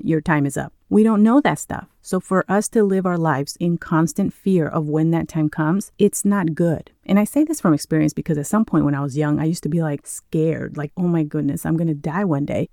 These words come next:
But one day I was like, "You know, I'm not gonna sit here in fear of when it's gonna happen and not live my life." And it was that whole thought process that changed that whole thing. Now I don't have the same fear.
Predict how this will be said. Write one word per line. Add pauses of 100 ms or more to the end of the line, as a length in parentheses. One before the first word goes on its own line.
But
one
day
I
was
like,
"You
know, (100)
I'm (140)
not
gonna
sit
here
in
fear
of
when
it's
gonna
happen (100)
and
not
live
my
life." (240)
And
it
was
that (100)
whole
thought
process
that
changed
that
whole
thing. (240)
Now
I
don't
have
the
same
fear.